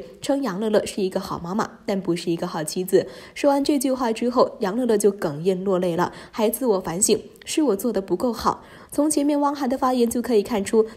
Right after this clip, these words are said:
他因为工作原因是很少陪伴家人的。杨乐乐在采访中也提到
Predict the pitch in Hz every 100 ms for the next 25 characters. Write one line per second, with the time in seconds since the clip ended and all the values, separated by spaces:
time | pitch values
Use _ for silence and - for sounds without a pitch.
0 | - 285 285 294 254 277 285 240 196 214
1 | 220 - 220 208 160 175 240 - - 202
2 | 151 160 175 170 156 156 175 - - -
3 | 226 233 285 269 254 247 226 226 202 208
4 | 214 175 165 208 -